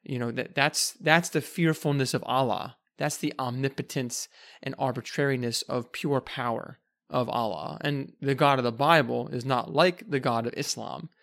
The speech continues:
Uh, he has a character, and he tells us what we can expect him to act like. So, true, we would not take a passage and say, "Okay, America is Israel, therefore you must bless us."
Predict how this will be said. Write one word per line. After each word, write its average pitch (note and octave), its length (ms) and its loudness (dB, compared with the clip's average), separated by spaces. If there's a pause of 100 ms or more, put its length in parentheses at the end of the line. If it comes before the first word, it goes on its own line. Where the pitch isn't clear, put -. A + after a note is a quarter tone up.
(520)
Uh, - 220 -6
he B2 280 -2
has A#2 520 -2
a A#2 140 -10
character, B2+ 600 0 (280)
and B2 100 -6
he B2+ 80 -2
tells E3+ 480 2
us A#2 380 -4 (160)
what D#3 260 2
we D3 140 -2
can C3+ 440 -6
expect - 460 -4
him A#2 340 -6
to - 200 -6
act C3+ 340 -2
like. - 380 -10 (240)
So, D3 400 6 (180)
true, F3 560 8
we C#3 120 0
would B2 200 0
not D#3 380 6
take C#3+ 460 0
a C#3+ 80 -2
passage C#3 540 2
and C3 100 -2
say, B2 200 2
"Okay, C3 460 2
America C3 560 2 (100)
is F#3 280 8
Israel, C3 600 2
therefore B2+ 460 2
you B2 120 0
must A2+ 260 -4
bless A#2 280 -2
us." B2 280 -8